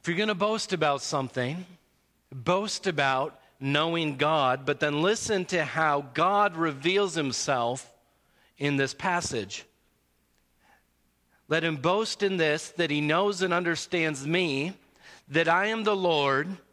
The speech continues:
who practices steadfast love, justice, and righteousness in the earth.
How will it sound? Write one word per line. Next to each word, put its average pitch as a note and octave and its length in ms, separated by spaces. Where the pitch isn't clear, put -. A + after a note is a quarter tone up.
who F3 140
practices F3 800
steadfast F#3+ 1120
love, C3 840
justice, C#3+ 1000
and C#3 280
righteousness D3+ 840
in C#3 120
the C3+ 200
earth. B2 480